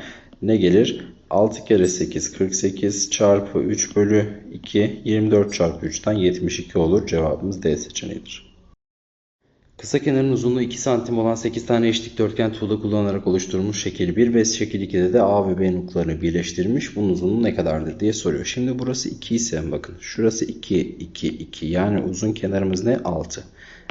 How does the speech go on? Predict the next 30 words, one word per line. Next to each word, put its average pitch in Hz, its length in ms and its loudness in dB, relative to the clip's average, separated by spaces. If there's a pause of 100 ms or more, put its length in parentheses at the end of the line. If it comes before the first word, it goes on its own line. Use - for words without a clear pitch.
(100)
Peki 123 240 2
ben 120 140 6
şunu 113 560 0
şuradan 107 460 -2
tutup - 360 -8
aşağı 110 500 0
indirsem 90 520 -2 (460)
komple. - 440 -8 (480)
Şurayı 95 400 0
da 104 140 2
birbirleriyle 92 580 2
birleştirsek. - 760 -2 (680)
Ne 104 80 2
olur 131 260 4
bakın 95 280 2
burası 90 360 0
do-, - 240 -2
dik. - 300 -2 (180)
E, 95 120 -4
burası 120 280 4
iki - 180 -4
ise 107 200 0
buraya 104 220 6
kaldı. 101 260 4
Uzun 101 220 2
kenar 104 260 2
altı 98 280 4
olduğu 95 180 2
için 117 240 -2
dört. 80 300 -2